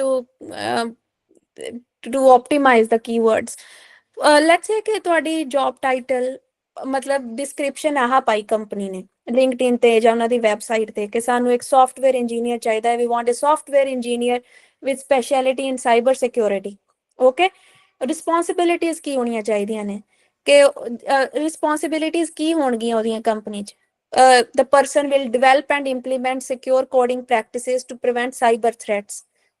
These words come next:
right? Conduct vulnerability assessment and penetrating test, collaborate with teams to integrate security protocols, monitor, analyze and respond to security incidents and work with these security frameworks।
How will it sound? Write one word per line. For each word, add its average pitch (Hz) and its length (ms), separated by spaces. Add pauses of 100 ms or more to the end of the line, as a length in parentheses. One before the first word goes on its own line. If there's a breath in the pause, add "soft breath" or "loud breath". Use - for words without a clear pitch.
(100)
right? 269 200 (460 soft breath)
Conduct 269 420
vulnerability 262 800
assessment 247 580
and 254 80
penetrating 240 640
test, 226 520 (480)
collaborate 277 520
with 269 140
teams 285 440
to 269 300
integrate 254 400 (120)
security 247 460
protocols, 226 760 (400)
monitor, 262 640 (180)
analyze 254 480
and 254 80
respond 247 440
to 254 100 (100)
security 247 520
incidents 233 720
and 240 140
work 254 260
with 254 140
these 247 240 (120)
security 240 440
frameworks। 202 720